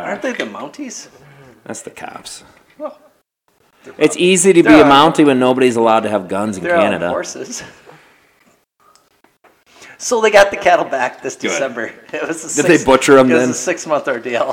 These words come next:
Speaker 2: Those are grass-fed cows, so they should go get 'em butchered.
Speaker 1: Grass and
Speaker 2: So,
Speaker 1: corn-fed, <laughs> apparently.
Speaker 2: jeez.
Speaker 1: I enjoyed seeing that
Speaker 2: <laughs>
Speaker 1: story.
Speaker 2: It's a long time to have cattle out.
Speaker 1: It is.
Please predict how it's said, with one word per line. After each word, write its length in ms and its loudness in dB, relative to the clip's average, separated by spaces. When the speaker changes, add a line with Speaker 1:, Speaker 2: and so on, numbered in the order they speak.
Speaker 2:
Those 140 -4
are 60 2
grass-fed 680 0
cows, 440 0
so 80 -10
they 100 -8
should 680 -20
go 140 -8
get 200 -10
'em 140 -10
butchered. 460 -12
Speaker 1:
Grass 360 -6
and 180 -8
Speaker 2:
So, 60 -8
Speaker 1:
corn-fed, 640 -4
<laughs> 80 -12
apparently. 420 -6
Speaker 2:
jeez. 200 -12
Speaker 1:
I 400 -6
enjoyed 880 -14
seeing 380 -20
that 180 2
Speaker 2:
<laughs> 120 -10
Speaker 1:
story. 440 -8
Speaker 2:
It's 120 -8
a 40 0
long 480 2
time 300 -4
to 60 -6
have 180 -8
cattle 320 -8
out. 280 -18
Speaker 1:
It 140 -14
is. 300 -8